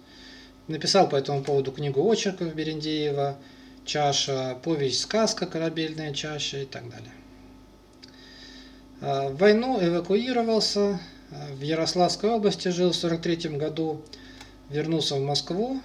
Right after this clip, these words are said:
выпустил в сорок третьем году книгу «Лесная капель». А, но, э, тем не менее, в сороковые годы он много чего писал и по большей части не опубликовали. В частности, романа Сударева «Дорога» все время перерабатывали,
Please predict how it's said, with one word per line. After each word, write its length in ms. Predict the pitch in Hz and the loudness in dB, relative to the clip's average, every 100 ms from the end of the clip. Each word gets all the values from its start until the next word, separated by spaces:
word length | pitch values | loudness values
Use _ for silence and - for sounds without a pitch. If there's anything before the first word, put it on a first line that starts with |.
| - | -10
выпустил 560 | 151 147 180 160 - 151 | -8 -4 -2 -2 -2 -4
в 60 | |
сорок 240 | - 151 143 | -2 -4 -2
третьем 260 | 151 151 | -2 -2
году 240 | 147 147 139 | -4 -2 -4
книгу 260 | 151 143 | -4 0
«Лесная 460 | 139 135 - 147 135 | 0 0 -2 -2 -2
капель». 520 | - 139 202 233 233 - - - - - - - - - - - - - | -4 -6 -4 -4 -6 -14 -20 -20 -20 -20 -20 -20 -20 -20 -20 -20 -18 -8
А, 480 | 151 147 143 139 143 | 2 6 6 4 -2
но, 360 | 175 240 247 180 | -2 0 0 2
э, 320 | 175 175 165 - - | 2 2 -2 -8 -8
тем 200 | - 196 | 2 4
не 60 | 196 | 6
менее, 280 | 202 196 185 | 6 6 6
в 60 | |
сороковые 440 | - 180 190 190 185 | 4 2 4 4 6
годы 220 | 185 180 | 6 4
он 100 | 175 | 4
много 220 | 180 165 | 4 2
чего 240 | 160 165 165 | 0 0 0
писал 500 | 165 - 202 196 175 | 0 2 4 4 4
и 120 | 165 | 0
по 200 | 160 160 | 0 -2
большей 220 | 160 160 | 0 -2
части 280 | 165 147 - | -2 -4 -6
не 60 | 147 | -8
опубликовали. 680 | 135 139 139 143 131 113 | -6 -4 -2 -2 -2 -4
В 60 | 110 | -8
частности, 420 | - 131 135 - | -8 -8 -6 -4
романа 380 | 143 156 156 147 | -2 0 0 -2
Сударева 500 | - 143 143 139 139 | -2 0 2 2 2
«Дорога» 500 | 156 226 247 202 196 - - - | 2 2 2 2 0 -6 -20 -10
все 140 | - 175 | -2 2
время 200 | 170 160 | 2 2
перерабатывали, 1000 | 160 160 175 208 226 208 185 180 180 | 0 2 2 4 4 2 2 4 2